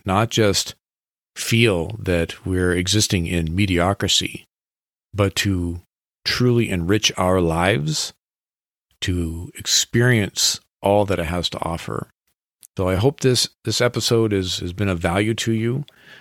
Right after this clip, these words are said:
Like I say with all of my episodes, if this was valuable to you or you know somebody who might gain something from this, please share this.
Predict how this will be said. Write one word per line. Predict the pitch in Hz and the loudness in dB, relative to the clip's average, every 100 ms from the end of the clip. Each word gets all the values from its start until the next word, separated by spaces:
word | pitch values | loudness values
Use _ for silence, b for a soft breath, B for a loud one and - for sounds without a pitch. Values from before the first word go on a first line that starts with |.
| B - | B -4
Like | 117 127 127 - | 0 0 0 -4
I | 120 | 0
say | 120 - 127 123 120 113 | 0 2 2 2 0 -2
with | 113 117 - | 0 -2 -2
all | - 120 143 | -4 0 0
of | 85 | 0
my | 82 | -6
episodes, | 80 - - 90 98 - | -6 -8 -6 -6 -10 -6
if | 104 - | -6 -6
this | 101 131 135 | 0 2 2
was | 120 139 160 | 2 2 2
valuable | 104 80 80 80 - | 0 -4 -4 -6 -8
to | - 117 | -4 0
you | 123 135 | 2 2
or | 131 110 | 2 2
you | 120 131 | 4 4
know | 110 120 101 | 4 4 2
somebody | - 95 90 87 82 85 - _ _ _ - | 0 -2 0 -2 -2 -6 -10 _ _ _ -20
who | - 95 90 87 | -6 -4 -2 -4
might | 98 104 107 101 - _ b b _ _ _ - | -2 2 2 0 -6 _ b b _ _ _ -12
gain | 98 92 120 143 | 0 2 4 2
something | 120 90 - 90 | 0 -2 -6 -10
from | - 107 | -8 -6
this, | 107 - | -4 -4
please | - 185 - | 0 0 2
share | 80 - | -2 -4
this. | - 151 - | -6 -6 -6